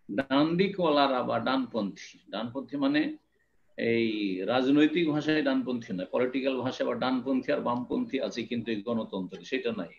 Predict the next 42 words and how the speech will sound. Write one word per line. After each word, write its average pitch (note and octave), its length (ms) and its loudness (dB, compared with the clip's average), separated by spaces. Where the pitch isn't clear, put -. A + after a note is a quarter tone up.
ডানপন্থী C3 480 -2
মানে D3 160 2
যাদের C#3 320 -2
ডান C3 240 2
হাতে C#3+ 220 0
আমল A#2+ 280 0
নামা A2 200 0
দেওয়া F#2+ 200 -6
হবে F2 200 -12
কোরআনে, F#2 340 -10
আসহাবুল A2 480 -4
ইয়ামিন, F#2 500 -6
মানে G2+ 140 -10
ডান C3 300 4
হাতে C#3+ 260 0
যাদের C3+ 280 4
আমল C3+ 380 2
নামা D3+ 180 2
দেওয়া C3 260 0
হবে G#2 440 -2
তাদেরকে A#2 400 -4
চেনো। D3 380 -2
আল্লাহ C3+ 180 0
বলছে, C#3+ 120 -6
"মা G3+ 100 0
আসহাবুল G#3+ 440 -2
ইয়ামিন", F#3 480 0
এই C#3+ 160 0
ডান F3 340 4
দিকওয়ালা F3+ 520 2
কারা? F3 300 2
মানে D3 200 2
ডান C#3+ 260 2
হাতে F3 240 0
যাদের D3+ 420 2
সামনের D3+ 440 -2
দিক F3+ 240 -4
থেকে C#3+ 440 -2
আমল B2+ 360 0
নামা A#2+ 200 2
দেওয়া A2 280 0
হবে F2+ 560 -4